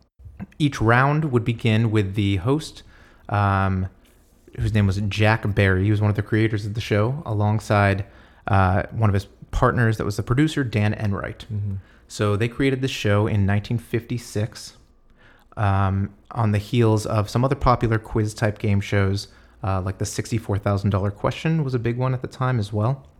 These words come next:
Speaker 1: Uh, but they created this show, and so Jack Barry would get the sealed, uh, category for each round.
Speaker 2: From a bank vault.
Speaker 1: From a bank vault, that is true. The questions were held in a bank vault. They made a big deal out of it.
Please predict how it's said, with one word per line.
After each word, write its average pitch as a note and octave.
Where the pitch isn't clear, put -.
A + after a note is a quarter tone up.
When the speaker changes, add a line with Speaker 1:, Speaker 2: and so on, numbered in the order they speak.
Speaker 1:
Uh, A2
but G2+
they A2
created C#3
this B2+
show, G2+
and G#2
so G#2+
Jack C3+
Barry G#2+
would G2
get -
the G2
sealed, C3+
uh, F#2+
category A2
for -
each -
round. G2+
Speaker 2:
From A2+
a G2+
bank G#2
vault. -
Speaker 1:
From D3+
a E3
bank B2
vault, G2
that G#2
is G2+
true. F#2
The G2
questions B2+
were A2
held C3
in B2
a A#2+
bank G#2+
vault. -
They G#2+
made G2
a G2
big G#2
deal G#2
out G2
of F#2+
it. G2+